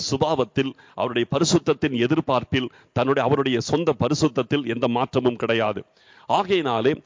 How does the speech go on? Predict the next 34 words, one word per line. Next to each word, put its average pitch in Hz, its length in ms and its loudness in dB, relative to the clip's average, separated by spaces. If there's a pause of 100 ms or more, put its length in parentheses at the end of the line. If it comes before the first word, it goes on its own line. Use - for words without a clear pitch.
(160)
அன்றைக்கு 202 540 -2
பரிசுத்த 185 640 0
குலைச்சலை 165 460 0
குறித்து 151 360 0
அவருக்கு 147 340 0
எப்படி 165 360 2
கோபம் 135 360 0
வந்ததோ, 110 440 2 (280)
இன்றைக்கும் 175 560 0
அதே 180 340 2
போல 151 240 2
பரிசுத்த 160 580 0
குலைச்சலை 151 400 2
குறித்து 131 400 -2
அதே 120 360 0
கோபம் 143 340 2
கர்த்தருக்கு 127 480 -2
வருகிறது. 110 520 2 (300)
அன்றைக்கு 190 480 0
பரிசுத்த 175 580 2
குலைச்சலை 156 460 0
கர்த்தர் 135 360 -2
எவ்வளவு 160 360 0
தூரம் 151 280 2
வெறுத்தாரோ, 117 600 0 (260)
அதே 196 300 0
அளவுக்கு 147 440 2
தான் 156 180 0
இன்றைக்கும் 156 460 0
பரிசுத்த 151 500 0
குலைச்சலை 131 460 0
ஆண்டவராகிய 135 600 0
கர்த்தர் 120 360 -2
வெறுக்கிறார். 113 500 0